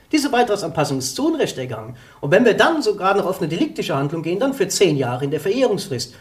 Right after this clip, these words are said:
Bedeutet kurzum, Beitragsanpassung für mindestens drei, eventuell sogar zehn, da sind wir noch am, äh, Prüfen, äh, einmal zurück und die neue Prämie wieder zurück auf den Stand von vor zehn Jahren.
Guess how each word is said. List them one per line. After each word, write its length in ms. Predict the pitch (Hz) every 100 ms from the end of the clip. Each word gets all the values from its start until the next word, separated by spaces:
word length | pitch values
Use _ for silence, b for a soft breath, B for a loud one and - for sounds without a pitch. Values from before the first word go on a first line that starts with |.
| b b
Bedeutet 460 | 302 294 277 208 -
kurzum, 400 | 156 151 220 269
Beitragsanpassung 800 | 165 156 151 165 151 139 139 143
für 160 | 147 131 -
mindestens 480 | 156 135 - 120 -
drei, 300 | 156 175 202 -
eventuell 360 | 143 143 143
sogar 220 | 123 117 110
zehn, 320 | - 208 226
da 80 | 131
sind 260 | 147 143
wir 80 | 135
noch 220 | 127 123
am, 300 | 117 117 117 B B B -
äh, 140 | 135
Prüfen, 480 | - 196 202 214 214 B B -
äh, 20 |
einmal 480 | 156 147 185 170 143
zurück 400 | - 135 311 - - _
und 100 | 139
die 80 | 131
neue 220 | 143 180
Prämie 420 | 190 160 165 170 170 -
wieder 240 | 165 170
zurück 320 | - 135 175
auf 120 | 165 147
den 120 | 135
Stand 260 | - 151
von 140 | 147 143
vor 180 | 143 131
zehn 220 | 123 117
Jahren. 320 | 123 151 175